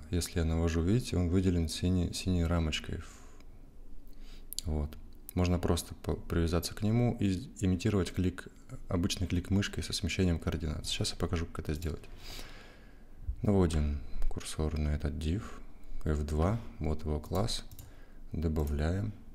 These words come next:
проверяем. Здесь видим красную стрелочку на верхний или нижний угол этого дива. Он определился. Теперь что нужно сделать? Теперь нужно использовать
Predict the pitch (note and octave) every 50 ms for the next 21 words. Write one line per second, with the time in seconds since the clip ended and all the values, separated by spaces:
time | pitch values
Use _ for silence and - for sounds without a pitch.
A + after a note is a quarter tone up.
0 | - - - F#2+ G2 F#2 F2+ E2+ D#2+ D#2+ D2 C#2 C#2 - - D2 - - - -
1 | - - - - D#2+ D#2+ E2+ D2+ - - E2 D#2 D2 D2+ - - D#2+ D2+ - -
2 | D#2 D2 - - - G2+ A2 A2+ A2+ - - - F#2+ F2+ D#2 D#2 F2 F#2+ - -
3 | - D#2 D2+ D#2 - - F2+ E2+ E2+ E2+ F2+ D#2+ D#2+ E2 E2+ E2+ F2 E2+ D#2+ -
4 | - D2+ - - E2+ F2 E2 D#2 D#2 D2+ C#2+ C#2+ D#2+ F#2+ G#2 G2 - - G2 E2+
5 | F2+ E2 D2+ C#2+ C#2+ C#2+ - - - - - - - - - E2 D2+ - - -
6 | - G2+ G2+ F#2 F#2+ F#2+ F#2 E2 D#2 D#2+ D2+ C#2+ C#2+ - - - - - - -
7 | - - - - - - - - - - - - - - G2+ G2 F#2+ F#2 F#2+ F2+
8 | F2+ E2+ - E2 D#2+ - - - - F2+ F2+ E2+ D2+ D#2 D#2 D2+ D2 D2 - -
9 | -